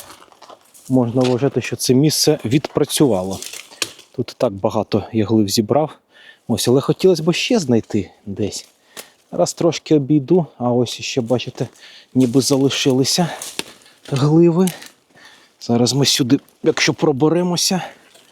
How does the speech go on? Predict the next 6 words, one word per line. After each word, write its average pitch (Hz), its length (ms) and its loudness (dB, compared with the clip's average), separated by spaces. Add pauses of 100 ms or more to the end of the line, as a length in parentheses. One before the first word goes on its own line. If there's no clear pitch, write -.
(1900)
Ех. - 420 -2 (2250)
На 117 100 -10
цьому 135 380 -4
дереві... 143 520 2 (920)
Давайте. 120 520 -8 (200)
Опа. - 580 0